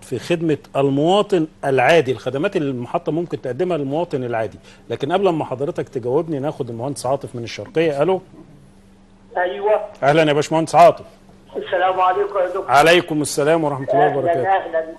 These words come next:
Speaker 2: تحياتي ل-، ل-، للأساتذة الأفاضل،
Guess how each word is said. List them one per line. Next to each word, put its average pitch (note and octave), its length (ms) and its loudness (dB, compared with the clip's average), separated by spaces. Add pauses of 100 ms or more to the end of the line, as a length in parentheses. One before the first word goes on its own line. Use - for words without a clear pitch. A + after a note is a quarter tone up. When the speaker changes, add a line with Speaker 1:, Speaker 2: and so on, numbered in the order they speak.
Speaker 2:
تحياتي F#3 800 -4 (480)
ل-، D3+ 60 -16
ل-، E3 400 0
للأساتذة E3+ 800 -2
الأفاضل، F#3+ 760 0